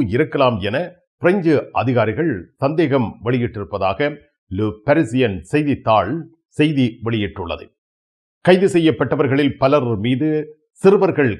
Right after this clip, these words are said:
கடத்தல் முயற்சி மற்றும் குற்றவியல் சதி ஆகிய குற்றச்சாட்டுகள் சுமத்தப்பட்டுள்ளன. சமூக வலைத்தளங்கள்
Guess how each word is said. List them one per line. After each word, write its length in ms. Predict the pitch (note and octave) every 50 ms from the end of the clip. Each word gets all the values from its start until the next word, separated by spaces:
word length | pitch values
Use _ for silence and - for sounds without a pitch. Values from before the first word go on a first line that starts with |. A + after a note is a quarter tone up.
| -
கடத்தல் 420 | A#2+ A2+ A2+ - - C#3+ D3 E3 D#3+ - - _ _ - G2+
முயற்சி 380 | G#2+ A2+ G#2+ - - - C3 E3 G#3+ G#3 - _ _ _ _ _ -
மற்றும் 300 | C#3 C#3+ - G3+ A#2 A2 - - _ _ _ -
குற்றவியல் 480 | F3+ F3+ G#3+ G3+ D3 D#3 C#3+ C3 A2 F2 D#2 -
சதி 280 | - C3 B2 B2 E3 F3 D#3+ - _ -
ஆகிய 200 | A#2 A#2+ G2+ A2 G2+
குற்றச்சாட்டுகள் 760 | - - C#3 - F#3+ F#3 - A#2+ G#2 - G2+ - - D3+ F#3 D#3+ - - _ -
சுமத்தப்பட்டுள்ளன. 760 | - C#3 D3+ - - A#2+ F#2 G#2+ F#2+ - G2 F2+ F#2 E2 E2 D2 C#2 - _ _ _ _ _ _ _ _ _ _ _ _ _ -
சமூக 400 | F3+ F3 F#3+ A3 A#3+ G3+ A3 A3 - G2+
வலைத்தளங்கள் 600 | A#2+ C#3 E3+ F3 - - D3+ D3 C#3+ B2 B2 A2+